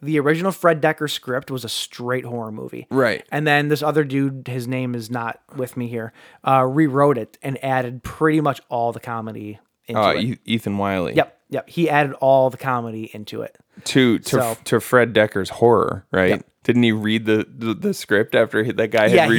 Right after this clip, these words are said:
Speaker 2: rewritten?
Speaker 1: was
Speaker 2: He's
Speaker 1: not,
Speaker 2: like,
Speaker 1: he was
Speaker 2: "What
Speaker 1: not a
Speaker 2: the
Speaker 1: fan
Speaker 2: fuck?
Speaker 1: of it.
Speaker 2: What is all this?"
Speaker 1: <laughs> Yeah, he was definitely not a fan of it. But, um,
Speaker 2: Uh, I think it was, I think it was the right choice though. Like, it, this is just a, this is a super fun movie.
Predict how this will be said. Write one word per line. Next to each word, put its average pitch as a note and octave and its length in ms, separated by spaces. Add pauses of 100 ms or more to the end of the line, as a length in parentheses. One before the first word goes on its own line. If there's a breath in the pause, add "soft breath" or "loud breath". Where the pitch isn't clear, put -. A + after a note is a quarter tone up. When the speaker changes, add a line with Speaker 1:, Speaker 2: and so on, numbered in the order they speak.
Speaker 2:
rewritten? - 200
Speaker 1:
was C3 100
Speaker 2:
He's A#2+ 60
Speaker 1:
not, D#3 140
Speaker 2:
like, D3+ 100
Speaker 1:
he A3 60
was A#3 80
Speaker 2:
"What E3 40
Speaker 1:
not F3 120
a D#3+ 60
Speaker 2:
the G#3 60
Speaker 1:
fan C#3+ 180
Speaker 2:
fuck? B2+ 40
Speaker 1:
of - 60
it. B3 60
Speaker 2:
What A#3 100
is A3 160
all G#3 240
this?" E3 480 (180 loud breath)
Speaker 1:
<laughs> - 160
Yeah, C#3+ 120
he D3+ 100
was D#3+ 140
definitely D#3 260
not C#3 160
a A#2 40
fan B2 220
of A#2 100
it. A#2+ 180
But, B2 240
um, A2+ 340
Speaker 2:
Uh, A#2 300
I B2 100
think D#3+ 260
it G2 60
was, A2 300
I A#2+ 140
think E3 200
it F3 40
was D3 120
the C3+ 100
right C3 240
choice D3 300
though. F#2 240
Like, F2+ 320
it, - 220
this A#2 180
is A#2+ 140
just - 240
a, G#2 260 (140)
this B2 200
is A2+ 160
a A2 60
super B2 380
fun A2 420
movie. A2 480